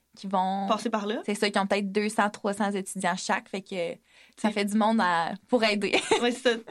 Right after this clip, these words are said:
Speaker 2: Fait que ça fait, euh, quasiment deux mille, trois mille
Speaker 1: Ouais.
Speaker 2: personnes qui vont travailler gratuitement, à donner, à donner des services gratuits, en fait.
Speaker 1: Ouais.
Speaker 2: Puis, tu sais, encore là,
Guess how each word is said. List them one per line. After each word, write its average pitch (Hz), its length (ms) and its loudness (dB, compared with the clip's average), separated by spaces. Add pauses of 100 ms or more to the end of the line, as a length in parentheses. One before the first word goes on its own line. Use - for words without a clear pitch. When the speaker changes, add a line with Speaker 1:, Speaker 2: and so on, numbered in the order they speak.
(220)
Speaker 2:
Fait 214 80 -4
que 214 80 -14
ça 214 100 0
fait, 233 520 0
euh, 226 40 -8
quasiment 247 220 -6 (400)
deux 262 320 -4
mille, 277 160 -2
trois 269 220 -4
mille 247 140 0
Speaker 1:
Ouais. 233 100 2
Speaker 2:
personnes 269 640 -2
qui 240 140 -12
vont 226 380 0
travailler 240 640 -2 (600)
gratuitement, 240 600 0 (340)
à 220 80 2
donner, 254 280 4
à 233 60 2
donner 233 200 4
des 233 60 -2
services 233 320 0
gratuits, 247 640 0
en 208 80 0
fait. 214 80 -2
Speaker 1:
Ouais. 240 180 2
Speaker 2:
Puis, 220 200 -4
tu - 80 -20
sais, 254 220 -2 (260)
encore 214 280 0
là, 262 220 0